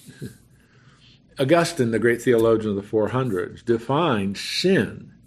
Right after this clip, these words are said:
as the prostitution of that which is good. Take that which is good and make it into evil.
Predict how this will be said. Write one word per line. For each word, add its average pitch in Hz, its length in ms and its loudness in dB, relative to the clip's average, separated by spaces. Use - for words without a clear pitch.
as 120 300 -2
the 110 100 -6
prostitution 117 1300 -2
of 98 160 -10
that 98 260 -6
which 98 180 -10
is 107 120 -6
good. 104 320 -8
Take 120 220 0
that 120 220 2
which 127 180 -2
is 110 120 -6
good 135 360 0
and 117 120 -6
make 110 240 -2
it 110 100 -2
into 110 220 -4
evil. 135 360 -6